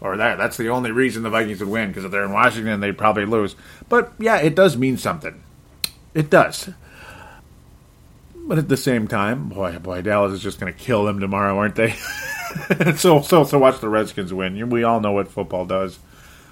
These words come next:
We, we all know how football is. It's, it's always like that. But ultimately, I mean, Wa-, Washington does not scare me coming into T C F Bank Stadium.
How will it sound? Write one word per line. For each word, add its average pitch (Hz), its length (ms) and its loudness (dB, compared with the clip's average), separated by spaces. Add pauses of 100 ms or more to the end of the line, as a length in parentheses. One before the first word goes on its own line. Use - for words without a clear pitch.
We, 120 120 0
we 123 200 6
all 120 120 4
know 110 120 4
how 98 140 2
football 90 440 0
is. 90 260 -4 (220)
It's, - 220 -6
it's - 180 -4
always 101 300 2
like 92 220 -4
that. 95 280 -2 (880)
But 120 140 -4
ultimately, 107 600 0 (220)
I 120 40 -8
mean, 110 180 -4
Wa-, 131 160 0
Washington 151 800 2 (1160)
does 120 160 0
not 123 280 2
scare 123 320 4
me 120 200 0
coming 117 340 -2
into 110 180 0
T 110 180 -2
C 104 160 -2
F 92 100 -6
Bank 90 220 -8
Stadium. 82 480 -12